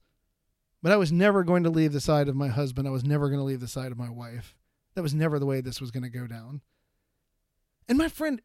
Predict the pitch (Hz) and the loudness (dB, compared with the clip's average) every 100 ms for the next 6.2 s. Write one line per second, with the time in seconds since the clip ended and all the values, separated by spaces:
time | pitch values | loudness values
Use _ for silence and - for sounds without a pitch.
0 | - - 285 247 196 - 202 - - - | -10 -6 -4 -4 -6 -6 -8 -6 -2 -2
1 | 294 269 190 175 254 226 196 208 190 160 | 0 -2 -2 -2 -2 -2 -4 -4 -4 -4
2 | 151 147 156 320 285 - 131 - _ _ | -4 -2 0 0 -2 -10 -18 -18 _ _
3 | _ _ _ _ _ _ _ _ _ _ | _ _ _ _ _ _ _ _ _ _
4 | - 202 190 240 226 208 185 190 165 143 | -4 0 2 2 2 2 2 0 -2 -6
5 | 143 - - - 156 147 156 - 165 143 | -10 -6 -6 -4 -6 -6 -8 -8 -8 -8
6 | 131 135 | -10 -14